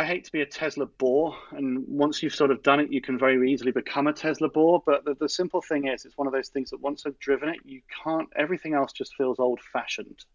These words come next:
And I've driven big V eights, and I've driven amazing, you know, sports cars and owned cars of, of amazing types over the years. But everything now just feels a little bit old-fashioned compared to, you know,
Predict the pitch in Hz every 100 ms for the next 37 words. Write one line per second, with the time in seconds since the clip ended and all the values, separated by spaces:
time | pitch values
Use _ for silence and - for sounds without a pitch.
0 | _ _ _ _ _ 143 175 - 160 151
1 | 135 143 - 127 123 127 - - 117 117
2 | - 113 117 117 123 123 123 117 - 131
3 | 117 113 117 - - 127 - - 117 113
4 | 113 113 117 120 113 - 117 117 117 -
5 | _ - 120 120 120 117 113 - 117 120
6 | 117 113 117 123 113 113 - - - -
7 | - _ - 131 131 151 147 131 123 117
8 | 120 - 123 117 120 113 120 120 107 -
9 | 120 - 113 - 110 120 113 - 120 113
10 | 107 120 113 107